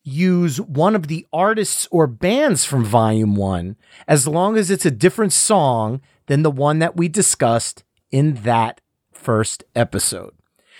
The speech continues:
Now, if you haven't heard Volume one yet, again, it's episode sixteen, and one would say that it's the perfect companion to this episode.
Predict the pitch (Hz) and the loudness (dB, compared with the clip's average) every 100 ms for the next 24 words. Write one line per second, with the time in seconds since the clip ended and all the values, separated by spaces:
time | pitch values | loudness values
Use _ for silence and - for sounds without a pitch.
0 | - - 156 160 165 139 220 262 254 175 | -20 -4 0 0 -2 -4 0 2 0 0
1 | 202 175 156 165 180 185 135 127 123 131 | 0 0 0 2 2 2 2 2 2 2
2 | - 135 123 147 143 - 120 - 185 175 | 0 -4 0 0 0 0 -2 0 2 2
3 | - 185 - - 175 135 131 139 _ _ | 0 -2 -2 0 2 2 0 -6 _ _
4 | _ _ - - 190 185 185 294 330 208 | _ _ -10 -2 0 0 0 0 0 -2
5 | - 220 208 202 190 185 - - 190 175 | -2 0 0 0 0 0 -4 0 2 2
6 | - 233 240 196 - 175 - 180 196 175 | 0 -2 0 -2 0 -2 -2 0 2 2
7 | 113 87 82 - 113 104 117 - 104 113 | 0 -4 -6 -2 0 2 2 0 -2 -2
8 | 80 67 | -4 -8